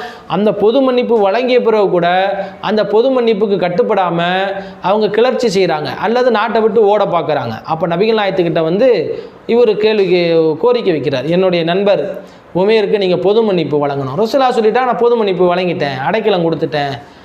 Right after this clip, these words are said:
அப்படின்னு நபிகள் நாயகம் ஸல்லல்லாஹு அலைஹி வஸல்லம் சொல்றாங்க. சரி, இதை வந்து அவர் நம்புற விதத்துல ஒரு அடையாளத்தை நீங்க தரணும்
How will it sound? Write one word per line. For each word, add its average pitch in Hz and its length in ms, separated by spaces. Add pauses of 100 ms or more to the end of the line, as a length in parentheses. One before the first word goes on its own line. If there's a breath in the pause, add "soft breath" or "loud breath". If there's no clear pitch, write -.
(240 loud breath)
அப்படின்னு 180 520
நபிகள் 185 300
நாயகம் 165 320
ஸல்லல்லாஹு 160 300
அலைஹி 135 240
வஸல்லம் 226 180
சொல்றாங்க. 143 340 (1200 loud breath)
சரி, 254 280
இதை 262 200
வந்து 254 300
அவர் 247 240
நம்புற 254 440
விதத்துல 220 580
ஒரு 190 160
அடையாளத்தை 196 560
நீங்க 165 260
தரணும் 170 380